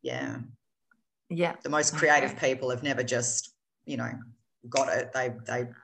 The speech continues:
Speaker 1: work on their, their ability and, yeah, it
Speaker 2: It's
Speaker 1: just
Speaker 2: so
Speaker 1: keeps
Speaker 2: true. Yeah,
Speaker 1: Mm.
Speaker 2: it's so true. I mean, I know I was personally inspired just by your Instagram,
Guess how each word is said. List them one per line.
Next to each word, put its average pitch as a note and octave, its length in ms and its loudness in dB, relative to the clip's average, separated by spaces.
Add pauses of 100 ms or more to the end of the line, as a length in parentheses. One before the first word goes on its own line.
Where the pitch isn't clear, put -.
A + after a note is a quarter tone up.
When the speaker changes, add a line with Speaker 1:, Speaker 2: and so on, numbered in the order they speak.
(120)
Speaker 1:
work C3 320 -2
on A#2 140 -2
their, A2 440 -6
their B2 140 -8
ability B2 420 -6
and, A#2 300 -6 (100)
yeah, C#3 240 -10 (460)
it - 140 -12
Speaker 2:
It's F#3+ 60 -2
Speaker 1:
just - 200 -8
Speaker 2:
so F3 80 0
Speaker 1:
keeps E3 200 0
Speaker 2:
true. D#3 360 -4 (760)
Yeah, F3 260 0
Speaker 1:
Mm. A#2+ 200 -6
Speaker 2:
it's - 220 -6
so F3 180 0
true. F3 240 2
I D#3+ 160 8
mean, F#3 140 4
I F#3 160 8
know F#3 200 6
I F3 220 10
was F3 180 6
personally E3 440 2
inspired C#3+ 560 4
just - 240 -4
by F#3+ 140 6
your E3 180 2
Instagram, D#3+ 760 -2